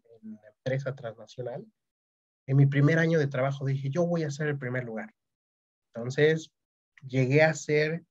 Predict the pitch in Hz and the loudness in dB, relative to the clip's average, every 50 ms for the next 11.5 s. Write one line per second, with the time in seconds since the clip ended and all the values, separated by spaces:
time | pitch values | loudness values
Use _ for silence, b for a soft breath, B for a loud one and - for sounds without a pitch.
0 | _ _ _ _ _ _ - 135 135 127 127 120 107 104 98 - _ - 107 113 | _ _ _ _ _ _ -2 -2 0 0 0 -4 -6 -8 -12 -14 _ -14 -12 -8
1 | 113 113 165 185 180 151 135 - - 151 139 - 123 123 131 139 - - 131 175 | -4 0 0 2 2 2 0 -2 -4 -6 -6 -4 -4 -4 -4 -4 -4 -2 -2 -2
2 | 226 - - _ _ _ _ _ _ _ - - 123 - 135 135 139 139 139 160 | -2 -6 -10 _ _ _ _ _ _ _ -10 -10 -4 0 2 4 4 4 4 4
3 | 160 160 160 170 165 - - 160 143 135 131 139 143 147 139 - - 131 127 127 | 4 4 4 2 2 0 0 2 4 4 6 6 6 4 4 2 -2 -2 -2 -2
4 | 123 127 131 127 131 139 139 - - - 131 131 127 - - _ _ _ _ _ | -2 -2 -2 -2 -2 -4 -6 -8 -4 -2 -2 -2 -2 -4 -10 _ _ _ _ _
5 | _ _ _ _ _ _ _ _ - 135 135 135 135 123 120 120 120 113 110 107 | _ _ _ _ _ _ _ _ -2 0 4 4 6 6 6 4 2 2 0 -4
6 | 107 110 123 135 143 147 147 147 143 147 143 143 143 139 139 139 - - - - | -6 -2 2 4 4 6 6 6 4 4 4 4 4 2 2 0 -2 -8 -10 -8
7 | 113 110 110 110 - - - - 127 156 165 160 156 151 143 - 147 143 135 135 | -6 -6 -4 -6 -6 -8 -8 -4 -2 0 0 0 0 -2 -2 -2 0 0 0 0
8 | 139 139 127 120 - - 131 127 127 - 127 131 - 123 123 127 123 - 113 - | 0 -2 -4 -6 -6 -6 -6 -6 -8 -8 -12 -10 -8 -8 -8 -8 -10 -12 -16 -20
9 | - - - 127 - 196 196 175 - - 214 220 220 - _ _ _ _ _ _ | -20 -18 -18 -16 -12 -10 -10 -8 -8 -8 -10 -12 -12 -16 _ _ _ _ _ _
10 | _ _ _ _ _ _ _ _ - 143 143 139 139 143 143 165 180 180 196 208 | _ _ _ _ _ _ _ _ 2 4 4 6 8 8 8 10 10 10 8 8
11 | 202 208 220 262 277 277 - - - - | 6 6 6 6 4 4 0 -6 -20 -20